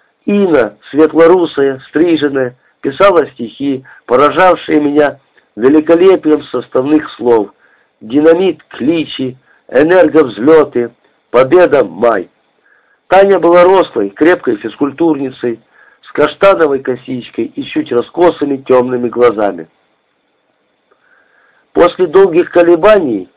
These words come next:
в кого из двух, я влюбился в Таню, однако не смел признаться. Несколько раз по вечерам я рвал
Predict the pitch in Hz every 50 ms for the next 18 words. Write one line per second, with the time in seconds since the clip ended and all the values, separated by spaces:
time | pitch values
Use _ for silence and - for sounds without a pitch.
0 | _ _ _ _ - - - 165 160 156 156 147 - - 170 143 127 135 135 127
1 | 104 87 - - _ _ _ _ _ _ _ _ _ _ 120 135 170 190 196 185
2 | 156 143 120 113 156 160 147 135 - 151 139 131 - - 143 131 107 98 92 85
3 | 78 _ _ _ _ _ _ _ _ _ _ - 139 151 151 190 220 214 214 175
4 | 143 123 123 117 - - 143 156 147 131 131 143 143 127 113 104 113 107 101 98
5 | - - 85 82 _ _ _ _ _ _ _ _ _ _ _ _ _ _ _ -
6 | 127 156 170 185 226 220 214 - - 160 - - 156 156 175 185 175 - - 143
7 | 143 151 160 151 - 160 160 165 180 180 165 156 - _ - - _ _ 110 127
8 | 143 151 156 180 190 175